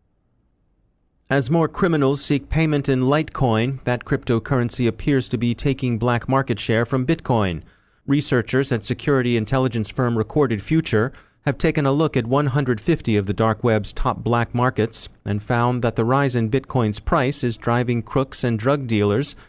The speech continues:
to look for a more affordable alternative. For now, they seem to be finding that alternative in Litecoin.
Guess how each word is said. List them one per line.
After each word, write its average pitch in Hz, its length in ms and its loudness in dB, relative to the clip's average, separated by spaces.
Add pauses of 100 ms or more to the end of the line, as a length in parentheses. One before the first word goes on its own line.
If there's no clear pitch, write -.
(220)
to 123 100 0
look 120 220 0
for 110 160 0
a - 20 2
more 120 240 2
affordable 113 580 2
alternative. 104 760 0 (400)
For 101 100 -4
now, 110 380 2
they 104 160 0
seem 120 280 -2
to 101 80 -6
be 101 120 -2
finding 117 460 0
that 98 180 0
alternative 95 600 -2
in 107 220 -2
Litecoin. 110 680 -2